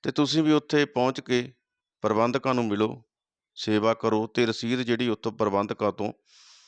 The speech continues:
ਜ਼ਰੂਰ ਪ੍ਰਾਪਤ ਕਰੋ। ਤੇ ਬਹੁਤ ਸੋਹਣਾ ਗੁਰਦੁਆਰਾ ਸਾਹਿਬ ਪਿੰਡ ਤਖਤੂਪੁਰਾ ਸਾਹਿਬ ਦੇ ਵਿੱਚ ਸੁਸ਼ੋਭਿਤ ਹੈ। ਸੋਲਾਂ ਕਮਰਿਆਂ ਅਤੇ ਬਹੁਤ ਸੁੰਦਰ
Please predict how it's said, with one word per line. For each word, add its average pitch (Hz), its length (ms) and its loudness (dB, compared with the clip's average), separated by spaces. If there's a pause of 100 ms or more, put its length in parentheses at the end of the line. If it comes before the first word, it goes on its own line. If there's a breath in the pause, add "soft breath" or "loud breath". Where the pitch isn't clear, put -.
(380 soft breath)
ਜ਼ਰੂਰ 101 280 -6
ਪ੍ਰਾਪਤ 117 380 0
ਕਰੋ। 117 260 -4 (960)
ਤੇ 135 300 0 (420)
ਬਹੁਤ 143 260 4
ਸੋਹਣਾ 139 420 2
ਗੁਰਦੁਆਰਾ 107 540 2
ਸਾਹਿਬ 104 440 -2 (680 soft breath)
ਪਿੰਡ 110 220 0
ਤਖਤੂਪੁਰਾ 107 680 -2
ਸਾਹਿਬ 104 360 -2
ਦੇ 104 160 0
ਵਿੱਚ 98 340 -4 (100)
ਸੁਸ਼ੋਭਿਤ 107 560 -2
ਹੈ। 90 120 -12 (2500)
ਸੋਲਾਂ 135 440 2
ਕਮਰਿਆਂ 131 720 -2
ਅਤੇ 123 420 -2 (240)
ਬਹੁਤ 147 280 2
ਸੁੰਦਰ 113 500 -2